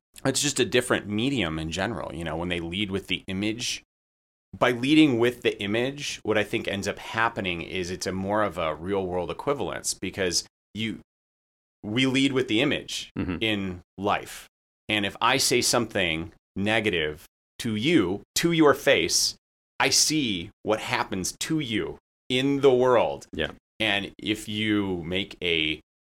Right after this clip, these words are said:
Speaker 1: negative facial expression, if you feel sad,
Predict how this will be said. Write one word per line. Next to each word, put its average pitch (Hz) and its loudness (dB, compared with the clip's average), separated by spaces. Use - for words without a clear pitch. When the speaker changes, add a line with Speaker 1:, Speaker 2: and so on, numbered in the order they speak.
Speaker 1:
negative 82 -4
facial 120 0
expression, 127 -2
if 92 -6
you 107 -4
feel 101 -4
sad, 113 4